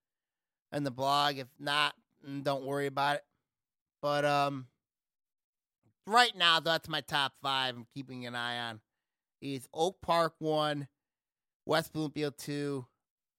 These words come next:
Groves three, Lake Orion four, and five, um, North Farmington. Now, people are gonna say, "Why did I put Clarkson on there? Why didn't I put Oxford on there?" Um, Oxford lost a lot of talent. Now, yeah, they got Drew Carpenter coming back.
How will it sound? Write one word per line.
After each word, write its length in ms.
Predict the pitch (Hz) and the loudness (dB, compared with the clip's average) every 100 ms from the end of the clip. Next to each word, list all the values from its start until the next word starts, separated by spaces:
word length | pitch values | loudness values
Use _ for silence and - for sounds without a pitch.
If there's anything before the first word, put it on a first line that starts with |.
| _ - | _ -4
Groves 320 | 160 175 170 | 2 4 2
three, 340 | - 151 156 151 | -2 -8 -4 -4
Lake 280 | 143 151 151 | -4 -4 -2
Orion 320 | 151 147 135 - | 0 -2 -6 -10
four, 460 | 143 139 139 131 - _ - | -6 -2 -2 -4 -10 _ -12
and 180 | 139 135 - | -10 -10 -8
five, 460 | 135 139 139 123 | -4 0 0 -2
um, 300 | 131 127 117 - _ _ | -4 -4 -6 -12 _ _
North 220 | 143 135 | -6 -4
Farmington. 460 | - 123 123 120 107 _ _ _ _ _ _ _ _ - | -4 -8 -8 -12 -20 _ _ _ _ _ _ _ _ -6
Now, 100 | 147 | -2
people 180 | 214 214 | 0 0
are 60 | |
gonna 20 | |
say, 180 | 170 170 | -2 -2
"Why 260 | 143 151 160 | 0 2 4
did 120 | 151 | 2
I 40 | |
put 180 | 143 147 | 0 -6
Clarkson 400 | - 131 127 127 | -6 -8 -8 -10
on 120 | 113 | -12
there? 140 | 107 98 - | -12 -18 -2
Why 160 | 147 | 0
didn't 80 | 143 | 2
I 40 | 139 | -2
put 160 | 139 | -4
Oxford 360 | 117 120 - 107 | -4 -4 -8 -12
on 160 | 101 | -12
there?" 920 | 98 - _ _ _ _ _ _ - 156 | -14 -20 _ _ _ _ _ _ -4 0
Um, 560 | 165 165 165 160 151 - _ _ - _ _ _ _ _ _ - | 2 4 2 0 -4 -14 _ _ -20 _ _ _ _ _ _ 2
Oxford 400 | 403 381 254 196 | 4 2 -2 -4
lost 340 | 160 165 175 | 0 2 0
a 60 | 170 | -2
lot 200 | 156 151 | -4 -4
of 80 | - | -4
talent. 340 | 147 147 170 _ _ _ _ _ _ _ _ _ - | -2 -2 -4 _ _ _ _ _ _ _ _ _ -6
Now, 80 | 156 | -2
yeah, 220 | 160 170 | 2 2
they 60 | |
got 160 | 160 143 | 2 0
Drew 120 | 165 | -2
Carpenter 380 | - 147 165 175 | -2 -4 -4 -6
coming 240 | - 175 | -6 -4
back. 320 | 165 170 175 | 0 -2 -2